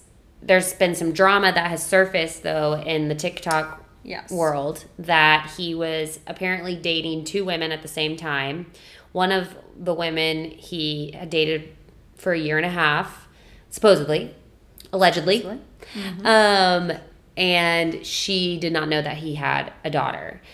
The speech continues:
Speaker 1: And something that they've really focused on this entire season with Nate is that he's a father, and he,
Speaker 2: Mm-hmm.
Speaker 1: like,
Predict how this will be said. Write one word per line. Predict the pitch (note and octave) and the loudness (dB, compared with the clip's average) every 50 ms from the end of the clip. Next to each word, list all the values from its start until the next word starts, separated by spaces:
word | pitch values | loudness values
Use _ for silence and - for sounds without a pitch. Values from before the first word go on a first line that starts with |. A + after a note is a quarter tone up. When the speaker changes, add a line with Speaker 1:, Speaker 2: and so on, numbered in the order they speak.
| - - - | -20 -8 -2
Speaker 1:
And | - F3+ F3+ F3+ | 0 0 2 2
something | F#3 F3+ F3 E3+ E3 | 2 0 0 0 0
that | E3 D#3+ D#3+ | 0 -2 -2
they've | D#3+ D#3 D3+ | -4 -4 -2
really | D#3 D3+ D3 D#3 D3+ | -2 -2 -2 -4 -6
focused | D3+ - B3 B3+ C#4+ C#4 C#4+ C4 - - | -4 -2 0 2 2 2 0 -2 0 0
on | G3+ E3+ D#3+ D#3+ D#3+ D#3+ | 0 2 2 2 2 2
this | D#3+ D#3+ D#3 - | 0 0 -2 -4
entire | F3 D#3+ E3+ D#3 D3 D3 D3 | -6 -4 -2 0 0 0 0
season | D3+ - - - - - - G#3 G#3 G3+ F#3 F3 E3 D#3 | -2 -6 -10 -14 -14 -8 -4 -4 -2 -2 0 -2 0 0
with | D#3+ E3 D#3+ D#3+ - | 0 -2 -2 -2 -2
Nate | D3+ C#3+ C#3 C#3 C#3 C#3 C#3+ - - - - | 0 0 2 2 0 -2 -4 -10 -16 -8 -4
is | E3+ E3 D3+ | -4 -2 2
that | D#3 D3 D3 D3+ | 2 0 0 0
he's | - D#3 D3 D3 D3 | -2 -4 -4 0 0
a | D3+ D3 | 0 0
father, | D3 D3 D3 B2 A#2 A#2+ - G2+ - - - | 0 -2 -4 -4 -4 -6 -8 -12 -12 -10 -6
and | - D3 D3 D3+ | -4 -2 -2 -2
he, | D3 D3+ D3+ | -2 0 0
Speaker 2:
Mm-hmm. | D#3 D#3 | 0 0
Speaker 1:
like, | D3 C#3+ C#3+ C#3+ - | 2 0 0 -2 -4